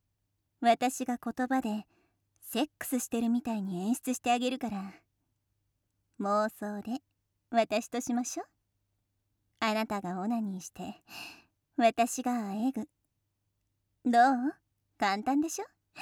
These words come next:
ちゃんと入ってる気分、味わわせてあげるから。ほら、抱きついて。いっぱい密着してあげるわ。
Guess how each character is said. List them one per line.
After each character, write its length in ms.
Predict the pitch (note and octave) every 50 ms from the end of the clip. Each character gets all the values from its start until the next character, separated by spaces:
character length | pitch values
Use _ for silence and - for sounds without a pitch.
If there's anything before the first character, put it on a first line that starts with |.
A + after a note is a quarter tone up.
| - - - - - - - _ _ _ _ _ _ _ _ _
ち 120 | - C#4
ゃ 120 | C4+ C4 C4+
ん 80 | C#4 C4+
と 100 | C#4+ C#4+
入 220 | C4 C#4 D4+ E4+
っ 20 |
て 180 | D4+ - D#4 C#4
る 100 | B3+ A#3
気 160 | - - D4+ C#4
分、 260 | D4 C#4 A#3 G#3+ - _ _ _ _ _ _ _ _ _ _
味 280 | A3 G#3+ A3 G#3+ A#3
わ 100 | A#3+ A#3+
わ 120 | A#3+ B3 A#3+
せ 120 | - A#3+
て 100 | - -
あ 80 | F#3 F3+
げ 160 | F#3+ F#3+ G3
る 80 | A#3 A#3
か 120 | - G3+
ら。 80 | F3+ F#3+ C#4 G#4+ - _ _ _ _ _ _ _ _ _ _ _ _ _ _ _ _ _ _ _ _ _ _ _ _ _ _ _ -
ほ 60 | - F#3 F#3+
ら、 120 | B3+ C4 - _ - - - - - - - - _ _ _ _ _ C#4
抱 220 | B3 A#3+ B3+ B3+
き 80 | - -
つ 180 | - - C#4
い 80 | D4 C#4
て。 120 | - A#3 A#3 A#3+ B3+ D4 F#4 G#4 - - - _ _ _ _ _ _ _ _ _ _ _ _ _ _ _ _ _ _ _ _
い 180 | D4 G#3 F#3 F3
っ 40 | E3 - _ _
ぱ 120 | - G3+ G#3+
い 80 | A#3
密 160 | A#3 A3+ A#3 - _
着 240 | - A#3 A3 - A#3+
し 100 | - -
て 100 | - A#3
あ 100 | A3+ A#3
げ 100 | A3+ A#3+
る 80 | B3+
わ。 60 | B3